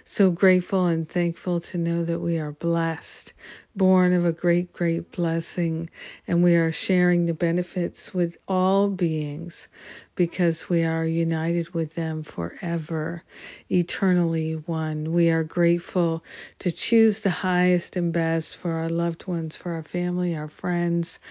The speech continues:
our co-workers, choosing the highest and best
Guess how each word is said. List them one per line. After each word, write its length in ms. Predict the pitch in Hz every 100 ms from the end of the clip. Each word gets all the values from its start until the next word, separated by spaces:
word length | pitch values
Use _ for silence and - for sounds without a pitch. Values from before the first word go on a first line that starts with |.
| - - - -
our 220 | 190 175
co-workers, 1000 | 175 - 190 185 180 170 160 175 170 -
choosing 440 | - 196 190 185
the 60 | 170
highest 720 | - 175 175 180 180 - -
and 160 | 170
best 520 | 165 170 170 - -